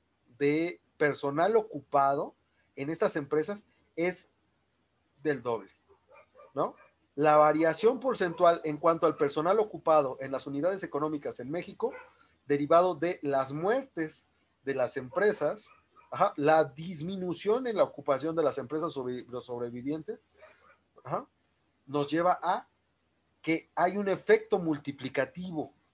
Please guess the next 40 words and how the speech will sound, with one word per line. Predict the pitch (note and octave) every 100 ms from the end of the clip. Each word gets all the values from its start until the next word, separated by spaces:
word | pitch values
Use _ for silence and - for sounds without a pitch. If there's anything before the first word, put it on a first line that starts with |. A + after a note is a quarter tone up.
| _ _ _ -
en | C#3+
cuanto | C#3+ D3 C#3+
a | C#3
la | C3+
pérdida | - D3+ D3+ D3
de | C3
empleos, | A#2+ A#2+ B2+ A2+ F#2 -
que |
es | D3
sumamente | - - - G#3 G#3 E3+ F3 D#3+ E3
complejo, | B2+ A2+ D3 D3 G#3+ _ _ _
y | D#3
eso | D#3+
nos | F3 C#3
puede | - E3+
llevar | D#3 C#3+ D#3 - _
a | C#3
fenómenos | C#3 D3+ F3 F3 D#3
más | F#3 G3
allá | F#3+ F3
de | F3+
los | F3 C#3+ C#3+
económicos. | - A#2 C3 E3 C#3 - - - - _ - -
O |
sea, | - C#3+
no | D3+ F3
solo | F3+ G3+ G3
es | F#3 G3+ - _ _ _
que | D3
pierdas | C#3+ E3+ F3+ E3+ -
el | C3+
empleo, | C3 A#2 D#3 F#3 F#3+ F#3
el | C#3+
ingreso, | B2+ C3+ E3+ E3+ G#3
sino | - C#3 C3
que | C#3+
vas | D3+
a | E3+
tener | D#3 D3 D3
problemas | D3+ C#3+ E3 F3+